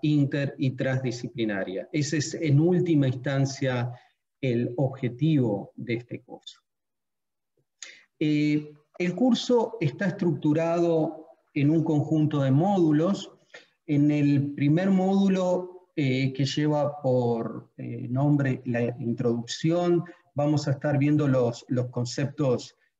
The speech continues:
fundamentales, eh, que hemos estado indicando en los minutos previos, qué entendemos por servicios ecosistémicos,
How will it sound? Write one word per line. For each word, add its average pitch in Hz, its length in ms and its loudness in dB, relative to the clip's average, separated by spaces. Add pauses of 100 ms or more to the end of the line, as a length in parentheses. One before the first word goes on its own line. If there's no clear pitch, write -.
(140)
fundamentales, 143 1200 0 (280)
eh, 120 600 -2 (160)
que 139 100 -6
hemos 135 260 0
estado 131 340 -2
indicando 123 1000 -2 (300)
en 131 120 0
los 127 120 -2
minutos 131 420 -2 (100)
previos, 139 800 0
qué 139 80 -4
entendemos 127 520 0
por 127 100 -4
servicios 127 580 -4
ecosistémicos, 135 1200 -2